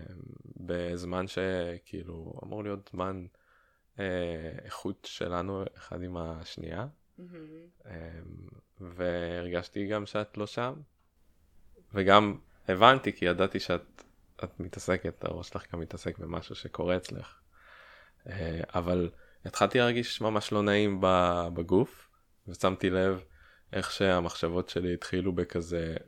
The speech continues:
Speaker 1: "זה בסדר", או "זה כזה, הכל טוב", אבל התחושה בגוף הייתה, אפילו התעצמה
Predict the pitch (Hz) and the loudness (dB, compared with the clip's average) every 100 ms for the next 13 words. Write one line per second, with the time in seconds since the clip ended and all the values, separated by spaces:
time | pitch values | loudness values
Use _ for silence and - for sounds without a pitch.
0 | 143 98 85 82 - 85 80 85 80 - | -10 -6 -4 -4 -2 0 0 -2 -6 -10
1 | _ _ _ _ - 87 85 85 90 82 | _ _ _ _ -10 -2 0 0 0 -2
2 | - 82 87 85 80 80 _ _ - - | 0 0 0 0 -2 -8 _ _ -20 -10
3 | 92 - 98 95 - 92 107 151 - _ | -8 6 8 8 8 8 8 4 -8 _
4 | 95 90 90 87 82 80 - 90 101 92 | 0 2 4 4 2 0 -4 0 2 2
5 | 98 117 - - _ - 80 - 95 87 | 0 -2 -6 -20 _ -8 -6 2 4 4
6 | 82 78 78 - - - - 90 87 80 | 2 -2 -6 -16 -20 -12 -6 -2 0 -2
7 | - _ - _ _ _ _ - - 92 | -6 _ -20 _ _ _ _ -12 -8 -6
8 | - 92 87 | 0 4 4